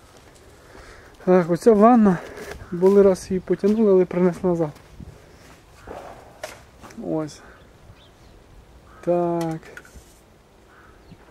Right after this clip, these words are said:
Такий у нас поріг, зараз я вам пишу. Включається тут чотири ступеньки. Один, два, три, чотири і вверх, п'ятий.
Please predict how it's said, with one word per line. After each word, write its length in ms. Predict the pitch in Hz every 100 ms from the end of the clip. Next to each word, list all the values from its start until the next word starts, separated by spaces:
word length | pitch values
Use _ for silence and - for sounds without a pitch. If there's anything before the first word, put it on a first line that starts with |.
| _ - -
Такий 220 | 165 175 196
у 40 |
нас 300 | 190 - - -
поріг, 340 | 190 185 180 156
зараз 280 | 156 151 -
я 60 |
вам 140 | 151 147
пишу. 420 | 165 147 220 208 - - _ _ _ - - - -
Включається 520 | - 170 196 190 180
тут 180 | 180 175 - - - - - - - - _ _ - - - -
чотири 220 | - 196
ступеньки. 580 | 180 180 180 170 - 156 - -
Один, 420 | 165 196 190 165 - -
два, 480 | 151 143 170 208 226 - - - -
три, 320 | - 170 196
чотири 680 | 180 175 170 - 226 220 220 202 - - -
і 100 | 185
вверх, 320 | 175 175 160
п'ятий. 440 | - 175 160 156